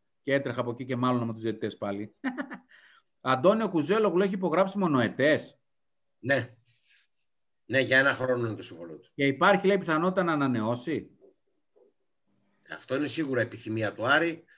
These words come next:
Speaker 1: Αλλά
Speaker 2: Αν υπάρχει δυνατότητα, θα φανεί στο προσεχές μέλλον, αλλά όσο
Speaker 1: Ναι.
Speaker 2: καλύτερα παίζει, τόσο πιο δύσκολο
Speaker 1: Ναι.
Speaker 2: είναι, να το πούμε έτσι.
Speaker 1: Και το παιδί
Speaker 2: Βέβαια,
Speaker 1: τώρα
Speaker 2: η αλήθεια είναι, η άλλη πλευρά του νομίσματος λέει ότι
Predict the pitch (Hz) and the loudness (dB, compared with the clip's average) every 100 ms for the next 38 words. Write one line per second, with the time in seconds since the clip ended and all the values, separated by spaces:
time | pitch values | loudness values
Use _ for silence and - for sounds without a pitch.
0 | 127 135 147 147 147 147 _ 143 139 120 | -4 0 2 2 -2 -8 _ -4 -2 2
1 | 170 180 - 180 143 135 143 170 185 180 | 2 2 0 -2 0 0 2 2 0 -2
2 | _ _ _ _ _ _ _ _ _ _ | _ _ _ _ _ _ _ _ _ _
3 | - 151 143 160 147 156 165 151 - - | -8 -6 -2 -2 -2 2 2 2 -4 -4
4 | 131 131 175 208 202 196 185 180 175 _ | -2 2 4 2 0 0 2 0 -4 _
5 | _ _ _ _ _ 170 180 185 180 180 | _ _ _ _ _ 6 6 6 4 6
6 | 180 180 165 156 208 214 220 - 202 185 | 6 8 6 6 4 2 0 0 0 0
7 | - 190 - 127 180 175 156 139 - 113 | -4 -4 -2 0 4 4 4 -2 -12 -20
8 | 110 104 95 - - _ _ _ _ 123 | -12 -10 -10 -12 -16 _ _ _ _ -6
9 | 123 127 127 156 160 151 - 190 190 - | -4 -2 0 2 4 4 4 2 0 -4
10 | - 202 220 - 180 185 208 190 185 208 | 0 2 2 -2 2 2 2 -2 0 0
11 | 214 185 185 214 214 196 165 214 226 208 | 0 -2 -4 -4 -6 -8 -6 -6 -6 -8
12 | 220 - | -10 -12